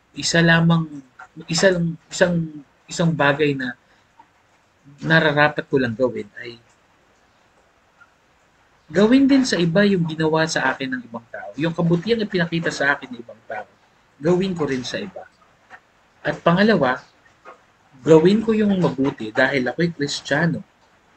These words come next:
Gawin ko yung mabuti, hindi dahil ginawa sa akin ng iba, kundi ito yung dapat na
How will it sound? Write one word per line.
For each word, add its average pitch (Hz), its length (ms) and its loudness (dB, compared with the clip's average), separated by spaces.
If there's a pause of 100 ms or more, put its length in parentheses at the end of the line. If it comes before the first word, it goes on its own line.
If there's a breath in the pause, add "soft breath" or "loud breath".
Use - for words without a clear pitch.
(1120)
Gawin 131 320 0
ko 170 160 0
yung 160 80 0
mabuti, 127 640 -4
hindi 175 240 2
dahil 165 320 2
ginawa 143 400 0
sa 127 160 -2
akin 113 160 -12
ng - 80 -20
iba, 117 160 -18
kundi 139 280 -12 (600)
ito 180 240 -2
yung 185 480 2 (640)
dapat 151 560 2
na 131 320 -2